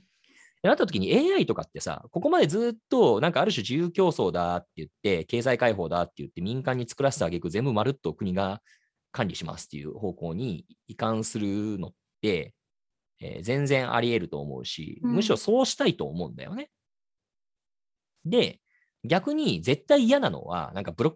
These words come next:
Speaker 1: クチェーンみたいな分散型のものだとか、
Speaker 2: うんうん。
Speaker 1: あとそれこそメタバースの世界ですよ。ああいう自分たちがコントロールできない新しい
Speaker 2: いや、うんうん。
Speaker 1: 社会、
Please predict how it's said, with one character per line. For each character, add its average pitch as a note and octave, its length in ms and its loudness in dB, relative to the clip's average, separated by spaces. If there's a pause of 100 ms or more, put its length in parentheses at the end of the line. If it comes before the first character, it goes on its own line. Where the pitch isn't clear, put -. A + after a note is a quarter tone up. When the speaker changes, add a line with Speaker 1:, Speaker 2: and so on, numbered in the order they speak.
Speaker 1:
ク G3 100 -2
チ G3+ 120 2
ェ D3 80 2
ー F#2+ 40 0
ン E2 60 -4
み D#2 80 -10
た D#2 140 -10
い D2+ 40 -12
な D2+ 100 -16
分 G#2 200 -4
散 A2+ 240 -2
型 G2 180 -2
の F2+ 80 -4
も F2 120 -2
の E2+ 80 -4
だ D2 80 -12
と - 100 -20
か、 E2+ 320 -4 (100)
Speaker 2:
う C4+ 80 0
ん B3 40 2
う A#3 120 -8
ん。 B3 40 -2
Speaker 1:
あ A#3+ 40 0
と A3+ 60 -2
そ - 100 0
れ F#3 80 6
こ A#3 80 2
そ F#2+ 160 2 (140)
メ G#2 160 2
タ C#3+ 100 6
バ D3 120 6
ー A2+ 40 2
ス - 40 -2
の E2 100 -2
世 G2 100 -2
界 C#2+ 140 -4
で - 80 -12
す - 100 -4
よ。 G2+ 140 -10 (920)
あ D3+ 100 4
あ F#3 60 8
い - 20 8
う F3 40 8
自 C#3 160 6
分 A#3 120 6
た G#3+ 100 4
ち B2 80 0
が F#2+ 80 4
コ D#3+ 120 0
ン F3 60 2
ト G3 80 4
ロ G#3 100 6
ー - 20 6
ル G#2 80 4
で F2+ 80 0
き A2+ 100 -4
な E2+ 140 -2
い G2+ 340 -4
新 A#3 300 4
し E3+ 160 0
い G#2 200 0
Speaker 2:
い - 20 4
や、 - 60 2
う - 120 -6
ん F#2+ 40 -4
う F#2+ 40 0 (160)
ん。 E2 60 -2
Speaker 1:
社 A2+ 160 0
会、 F2+ 480 0